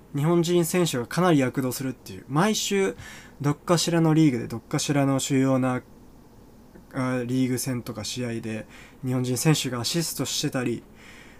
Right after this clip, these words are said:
あのー、ゴール決めてたりとか、エムブイピー選ばれてたりとか、いろいろあって、かなり今シーズンは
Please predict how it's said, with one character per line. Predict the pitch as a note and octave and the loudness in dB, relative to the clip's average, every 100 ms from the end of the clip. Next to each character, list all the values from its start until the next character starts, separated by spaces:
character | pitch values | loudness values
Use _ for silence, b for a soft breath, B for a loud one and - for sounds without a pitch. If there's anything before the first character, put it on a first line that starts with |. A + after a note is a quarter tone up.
| B | B
あ | C3+ | -6
の | B2 B2 A#2+ A#2+ A#2 A2+ | -4 -2 -4 -6 -6 -8
ー、 | - | 4
ゴ | D3 | 4
ー | |
ル | C3+ | 4
決 | - | 2
め | C3+ | -2
て | C3+ - | 0 -2
た | B2+ | -4
り | |
と | G#2 G#2+ | -6 -14
か、 | G2+ - | -14 -6
エ | C#3 | -2
ム | C3 | 0
ブ | C#3 | 0
イ | |
ピ | B2+ C#3 | -2 -2
ー | A#2+ A#2+ | -2 -2
選 | |
ば | C3+ D3 | 0 0
れ | |
て | - | -2
た | - | -8
り | A2 | -12
と | - | -10
か、 | A#2 | -2
い | |
ろ | C#3 | 2
い | D3+ | 2
ろ | C3+ | 2
あ | C3+ | -4
っ | |
て、 | - - - - | -8 -18 -18 -14
か | - F#3+ | -2 2
な | C#3 | 2
り | G#2+ - B B B B B B | 0 -10 B B B B B B
今 | - F3 E3+ | -4 -2 0
シ | - F#3 | 0 0
ー | |
ズ | D3 | 0
ン | A#2 | -4
は | G#2+ G#2+ | -6 -10